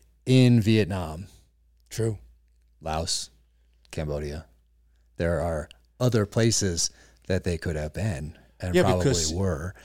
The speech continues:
Speaker 1: And
Speaker 2: and
Speaker 1: so you have politicians on our side saying, "Oh no, they, we, there's no, there's no po-, there's no P O Ws in Vietnam."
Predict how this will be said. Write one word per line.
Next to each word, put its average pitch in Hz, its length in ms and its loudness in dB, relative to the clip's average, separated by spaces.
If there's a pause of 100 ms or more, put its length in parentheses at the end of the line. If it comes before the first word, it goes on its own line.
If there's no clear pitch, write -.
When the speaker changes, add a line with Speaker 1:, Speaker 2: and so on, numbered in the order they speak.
(200)
Speaker 1:
And 127 120 2
Speaker 2:
and 98 100 2
Speaker 1:
so 117 140 4
you 104 140 4
have 104 120 2
politicians 113 640 4
on 104 220 -2
our 110 220 6
side 82 480 -2 (260)
saying, 107 360 2
"Oh 113 220 4
no, 107 180 2
they, 101 220 0 (260)
we, 95 120 -2 (160)
there's 104 200 -2
no, 107 240 4
there's 143 200 4
no 160 140 8
po-, 139 220 0
there's 127 220 2
no 127 160 6
P 123 120 6
O 113 40 8
Ws 107 260 4
in 101 80 0
Vietnam." 85 380 -4